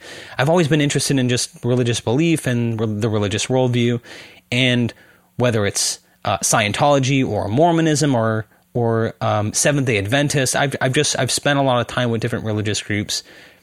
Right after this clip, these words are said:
reading about religion, reading about theology, just all sorts of stuff. It's just always been an interest of mine. And I remember I stumbled on this multi-series, there's maybe, like, thirteen episodes, maybe even more,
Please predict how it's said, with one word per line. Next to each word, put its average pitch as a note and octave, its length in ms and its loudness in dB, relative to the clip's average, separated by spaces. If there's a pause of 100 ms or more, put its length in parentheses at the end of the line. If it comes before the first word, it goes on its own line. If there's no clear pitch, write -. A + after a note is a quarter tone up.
(360)
reading B2+ 320 2
about A2+ 280 2
religion, G#2+ 760 -2 (220)
reading B2 260 0
about A#2 260 0
theology, G#2+ 840 0 (500)
just F3+ 220 -2
all C#3+ 160 4
sorts A#2+ 260 -2
of G2+ 60 -2
stuff. - 300 -2
It's A#2+ 120 -4
just C3+ 160 -2
always A#2+ 220 0
been A2 140 -2
an G#2+ 80 -2
interest - 380 -6
of G2 60 -6
mine. A#2 260 -10 (1500)
And C#3+ 140 2
I C#3 400 4
remember F#3+ 640 2
I C#3 100 0
stumbled E3+ 360 0
on D3+ 140 4
this B2 160 0
multi-series, B2+ 1120 0
there's B2+ 300 -2
maybe, D#3+ 160 4
like, G#2+ 120 2
thirteen C3 400 0
episodes, G#2+ 440 -2
maybe A#2 240 0
even G#2+ 160 -2
more, G#2+ 300 -2